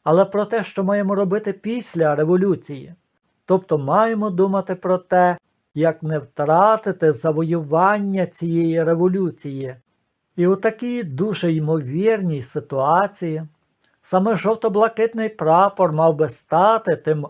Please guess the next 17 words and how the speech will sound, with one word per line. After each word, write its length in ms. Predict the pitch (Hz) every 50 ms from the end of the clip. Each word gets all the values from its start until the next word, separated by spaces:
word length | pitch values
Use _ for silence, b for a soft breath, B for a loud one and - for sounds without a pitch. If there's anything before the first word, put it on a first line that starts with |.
| _ _ -
розпізнавальним 1300 | 147 147 165 190 180 - - - 190 170 - 165 160 156 147 131 131 143 165 196 214 214 202 196 208 190
знаком, 680 | 180 - - 180 180 180 180 175 180 185 180 175 160 - _ _ _ _ _ _ _ -
який 380 | 156 151 151 151 - 156 156 143
має 360 | 139 151 175 196 202 214 214
об'єднати 920 | 208 202 175 180 180 190 175 170 170 175 180 180 180 180 180 175 180 180 _ -
усіх 580 | 156 143 135 127 - - - 180 208 202 - -
патріотів 760 | _ - 190 190 190 190 190 190 196 196 180 - - 135 135
України. 800 | 135 127 - 151 147 147 143 131 143 139 135 135 135 135 135 139 _ _ _ _ _ _ _ _ _ _ _ _ _
Чому 320 | - - 180 196 262 254
саме 300 | - - 226 220 226 226
жовто-блакитний 800 | 185 208 214 214 220 220 196 180 190 190 190 202 190 190 208 202
прапор? 560 | 190 - 185 165 160 143 - - 143 135 139 147 _ _ _ _ _ _ _ _ -
По-перше, 540 | 165 151 151 - 190 233 214 - - 185
тому 440 | 175 - 156 151 151 156 196 226 240
що 320 | 214 - - - - 151 143
він 320 | 135 151 160 156 151 143
наш 480 | 147 165 202 220 208 - - - _